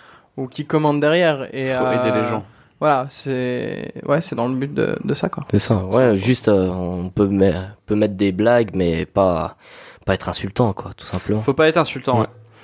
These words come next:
Speaker 3: Comme
Speaker 2: Faut
Speaker 3: par
Speaker 2: être,
Speaker 3: exemple, euh, pour un autre groupe Facebook, euh, Wanted Paris.
Speaker 2: Ouais.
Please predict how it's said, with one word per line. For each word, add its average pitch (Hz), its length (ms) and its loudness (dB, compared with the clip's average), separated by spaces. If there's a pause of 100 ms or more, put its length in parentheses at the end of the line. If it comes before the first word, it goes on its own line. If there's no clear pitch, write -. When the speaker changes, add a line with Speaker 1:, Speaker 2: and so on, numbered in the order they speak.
(160)
Speaker 3:
Comme 104 100 4
Speaker 2:
Faut 98 60 -2
Speaker 3:
par 101 100 4
Speaker 2:
être, 101 60 4
Speaker 3:
exemple, 117 340 2
euh, 90 120 -2
pour - 160 0
un 95 100 2
autre 92 140 -2
groupe - 200 -8
Facebook, 98 500 -2
euh, 85 160 0
Wanted 92 480 0
Paris. 92 360 -2 (300)
Speaker 2:
Ouais. 131 140 2